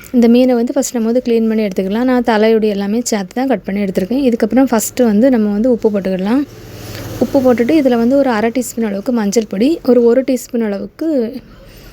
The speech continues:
வத்தல் பொடி, அப்புறம் பாதி லெமனோட ஜூஸு, அப்புறம் ஒரு ஏழு பல்லு வெள்ளைக்கூடு, அப்புறம் ஒரு, ஒரு அரை டீஸ்பூன் அளவுக்கு மிளகு. இந்த ரெண்டையுமே வந்து லைட்டா வந்து இடிச்சு போட்டுவிடுங்க, அப்போ தான் நல்லாயிருக்கும்.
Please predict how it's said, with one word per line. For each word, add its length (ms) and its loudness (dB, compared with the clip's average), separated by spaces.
வத்தல் 360 2
பொடி, 200 2
அப்புறம் 300 0
பாதி 460 0
லெமனோட 540 0
ஜூஸு, 440 -2
அப்புறம் 280 0
ஒரு 200 2
ஏழு 220 -2
பல்லு 300 0
வெள்ளைக்கூடு, 520 -2
அப்புறம் 360 -2
ஒரு, 160 0
ஒரு 220 4
அரை 200 0
டீஸ்பூன் 360 0
அளவுக்கு 420 -2
மிளகு. 420 2
இந்த 160 2
ரெண்டையுமே 400 2
வந்து 200 -2
லைட்டா 280 -2
வந்து 200 0
இடிச்சு 260 -4
போட்டுவிடுங்க, 440 -4
அப்போ 220 0
தான் 200 2
நல்லாயிருக்கும். 480 -2